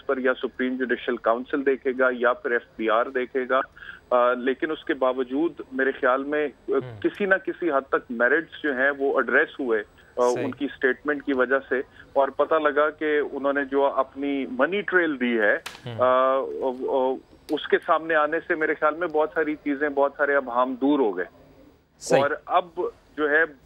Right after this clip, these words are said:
Speaker 1: अ, purely legal grounds के ऊपर, अ, अदालत ने फैसला किया है कि ये reference जो है, ये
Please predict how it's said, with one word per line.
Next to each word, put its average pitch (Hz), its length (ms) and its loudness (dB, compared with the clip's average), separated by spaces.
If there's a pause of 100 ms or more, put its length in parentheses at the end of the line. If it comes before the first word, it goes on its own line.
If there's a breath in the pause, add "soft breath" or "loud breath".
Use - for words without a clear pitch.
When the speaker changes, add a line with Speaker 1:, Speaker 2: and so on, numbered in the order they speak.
Speaker 1:
अ, 139 300 -2 (520)
purely 208 420 2 (120)
legal 170 420 -2
grounds 139 420 -2
के 143 120 -4
ऊपर, 127 300 0 (500)
अ, 127 60 2 (160)
अदालत 131 440 2
ने 143 140 0
फैसला 131 460 0
किया 123 320 0
है 110 80 0 (400)
कि 135 80 2
ये 135 280 4
reference 135 500 -2 (120)
जो 139 120 0
है, 123 200 2 (280)
ये 127 160 2